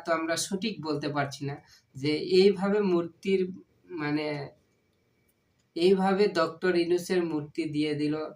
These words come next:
আর দুর্গা মা তার বুকের উপর পাও দিয়ে দাঁড়িয়ে রইল।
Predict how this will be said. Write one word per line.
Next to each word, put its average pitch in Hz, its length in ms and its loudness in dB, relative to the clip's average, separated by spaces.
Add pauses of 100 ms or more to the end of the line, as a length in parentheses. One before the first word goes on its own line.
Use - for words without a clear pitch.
(360)
আর 131 320 -2 (280)
দুর্গা 139 360 0
মা 147 200 -2
তার 139 300 -2 (600)
বুকের 139 500 -8
উপর 156 180 -8 (120)
পাও 139 260 0
দিয়ে 139 240 -2
দাঁড়িয়ে 127 400 -2
রইল। 123 260 -8